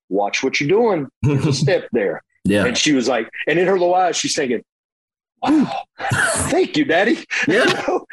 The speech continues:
Speaker 1: And even my wife was like, "Holy moly." She goes, "You're quick." I was like, "Yeah." And I just thought about that, dude. That is God.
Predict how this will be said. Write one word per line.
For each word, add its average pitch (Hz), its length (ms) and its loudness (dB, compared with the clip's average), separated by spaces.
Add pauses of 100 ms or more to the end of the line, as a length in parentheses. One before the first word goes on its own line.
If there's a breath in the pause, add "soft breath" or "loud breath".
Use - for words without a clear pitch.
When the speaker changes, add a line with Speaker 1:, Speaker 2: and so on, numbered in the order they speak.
(220 loud breath)
Speaker 1:
And 185 140 0
even 233 200 0
my 185 100 2
wife 180 340 0
was 147 140 -2
like, 127 220 -2
"Holy 190 400 0
moly." 165 440 0 (380)
She 139 100 -4
goes, 185 120 0
"You're 294 140 -2
quick." 262 380 0
I 147 40 0
was 131 100 -2
like, 123 140 0
"Yeah." 208 280 0 (240)
And 143 120 -2
I 143 60 0
just 180 260 -2
thought 196 180 2
about 127 240 -2
that, 107 120 -2
dude. 120 160 0
That 180 140 0
is 127 100 -4
God. 123 520 0